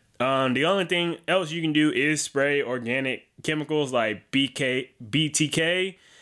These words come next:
to kill the larva. You can buy B T K at any, uh, organic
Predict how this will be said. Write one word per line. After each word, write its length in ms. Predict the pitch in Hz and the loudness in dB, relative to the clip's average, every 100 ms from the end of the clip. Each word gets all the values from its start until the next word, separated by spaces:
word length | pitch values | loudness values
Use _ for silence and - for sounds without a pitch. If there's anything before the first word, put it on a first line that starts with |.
| - _ _ - | -20 _ _ 0
to 540 | 147 139 135 135 127 | 4 4 6 4 2
kill 320 | - 151 151 | 2 2 2
the 100 | 135 | 0
larva. 600 | 127 139 156 160 165 151 - | 2 4 2 0 -2 -2 -4
You 180 | 117 147 | 0 2
can 160 | 151 139 | 2 2
buy 380 | 139 143 143 | 2 2 0
B 320 | 135 117 139 143 | -2 -4 -2 -2
T 240 | 143 139 | -2 -2
K 540 | 139 131 135 139 135 - | 0 0 0 0 -2 -2
at 460 | 117 113 113 - - _ - | 2 2 2 -2 -20 _ -2
any, 600 | 147 143 139 135 131 127 | 0 0 0 0 -4 -6
uh, 300 | 113 113 107 - | -4 -4 -4 -2
organic 640 | 120 113 123 127 120 - | -2 0 0 0 -4 -6